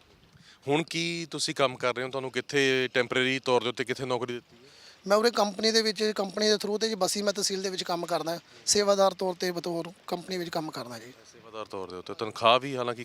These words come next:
Speaker 1: ਘੱਟ ਹੀ ਹੋਣੀ ਹੈ ਫਿਰ।
Speaker 2: ਹਾਂਜੀ, ਤਨਖਾਹ ਕੁੱਟ ਦਸ ਕੁ ਹਜ਼ਾਰ ਰੁਪਇਆ ਮਿਲਦਾ ਜੀ।
Speaker 1: ਪਰ ਘਰ 'ਚ ਜੀ ਕੌਣ ਕੌਣ ਨੇ? ਕਿੰਨਾ ਦਾ ਖਰਚਾ, ਕਿੰਨਾ, ਕਿੰਨਾ ਦਾ ਤੁਹਾਨੂੰ ਕ-, ਚੱਕਣਾ ਪੈ ਰਿਹਾ?
Speaker 2: ਮੇਰੇ ਪਹਿਲਾਂ ਜੀ ਫਾਦਰ ਸਾਹਿਬ ਸੀ ਜੀ, ਉਹਨਾਂ ਦੀ ਡੈਥ ਹੋ ਗਈ ਸੀ, ਬਿਮਾਰ ਸੀ। ਉਹਨਾਂ ਦੇ ਨਾਲ ਨਾਲ ਮੇਰੇ,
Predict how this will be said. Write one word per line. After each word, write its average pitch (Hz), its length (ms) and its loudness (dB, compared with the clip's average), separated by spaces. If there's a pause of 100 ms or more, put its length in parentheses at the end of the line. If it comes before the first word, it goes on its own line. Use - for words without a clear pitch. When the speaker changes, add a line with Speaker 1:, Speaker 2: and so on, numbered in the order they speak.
Speaker 1:
ਘੱਟ 117 120 -2
ਹੀ 113 80 -6
ਹੋਣੀ 113 200 -6
ਹੈ 110 60 -10
ਫਿਰ। 196 100 -18
Speaker 2:
ਹਾਂਜੀ, 202 260 -10 (840)
ਤਨਖਾਹ 202 380 -2
ਕੁੱਟ 196 220 -6
ਦਸ 190 200 2
ਕੁ - 80 -6
ਹਜ਼ਾਰ 196 160 0
ਰੁਪਇਆ 175 240 -6
ਮਿਲਦਾ 160 300 -6
ਜੀ। 147 200 -14 (460)
Speaker 1:
ਪਰ 120 260 -18
ਘਰ 107 60 -16
'ਚ - 160 -8
ਜੀ 107 280 -6
ਕੌਣ 110 240 -4
ਕੌਣ 110 200 -4
ਨੇ? 107 180 -4
ਕਿੰਨਾ 110 260 -4
ਦਾ 110 400 -2 (120)
ਖਰਚਾ, 110 360 -2
ਕਿੰਨਾ, 107 180 -2
ਕਿੰਨਾ 110 180 -2
ਦਾ 113 80 2
ਤੁਹਾਨੂੰ 107 340 -6
ਕ-, - 60 -16 (240)
ਚੱਕਣਾ 104 260 -4
ਪੈ 101 160 -6
ਰਿਹਾ? 104 120 -18 (680)
Speaker 2:
ਮੇਰੇ 202 220 2
ਪਹਿਲਾਂ 202 260 4
ਜੀ 214 80 0
ਫਾਦਰ 185 320 2
ਸਾਹਿਬ 196 260 2
ਸੀ 208 180 0
ਜੀ, 208 120 0
ਉਹਨਾਂ 208 160 0
ਦੀ 214 80 -2
ਡੈਥ 202 220 0
ਹੋ 208 100 2
ਗਈ 208 100 0
ਸੀ, 214 180 0
ਬਿਮਾਰ 196 540 2
ਸੀ। 185 260 -2 (680)
ਉਹਨਾਂ 214 200 2
ਦੇ 220 140 0
ਨਾਲ 202 260 2
ਨਾਲ 202 140 0
ਮੇਰੇ, 196 400 -2